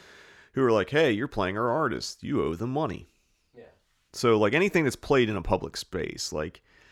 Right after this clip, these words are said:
Speaker 1: usually if you're doing bar screenings or whatever, no one's gonna pay attention.
Speaker 2: Mm-hmm.
Speaker 1: But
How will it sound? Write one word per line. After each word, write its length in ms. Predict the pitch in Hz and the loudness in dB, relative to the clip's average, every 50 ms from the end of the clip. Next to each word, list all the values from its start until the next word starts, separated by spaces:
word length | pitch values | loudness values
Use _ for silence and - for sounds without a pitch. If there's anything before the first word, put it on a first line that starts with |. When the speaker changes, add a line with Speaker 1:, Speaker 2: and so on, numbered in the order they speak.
| _ _ _ _ _ _ _ _ _ _ _ - | _ _ _ _ _ _ _ _ _ _ _ -10
Speaker 1:
usually 480 | - 180 202 202 190 180 180 165 151 | -4 -2 0 2 2 4 4 4 4
if 80 | 139 139 | 4 2
you're 80 | 139 | 2
doing 180 | 127 131 120 107 | 2 2 2 2
bar 220 | 92 101 101 104 | 4 4 4 4
screenings 400 | 101 - - 117 110 104 101 90 | 2 0 -4 -4 -4 -4 -4 -4
or 40 | 92 92 | -4 0
whatever, 300 | 92 92 90 85 90 87 | 2 2 2 2 0 -4
no 300 | 92 98 104 107 107 101 | -6 -4 -2 0 0 0
one's 160 | 98 95 - | 0 -2 -4
gonna 160 | - 85 85 | -6 -10 -10
pay 140 | - - - | -10 -12 -14
attention. 520 | - - - - - - - - - - - _ _ _ _ _ _ _ _ | -14 -14 -14 -16 -16 -16 -18 -20 -20 -20 -20 _ _ _ _ _ _ _ _
Speaker 2:
Mm-hmm. 300 | - 127 - - 107 110 | -20 -20 -16 -12 -6 0
Speaker 1:
But 360 | 110 113 107 98 92 87 - | 2 4 4 4 2 -2 -6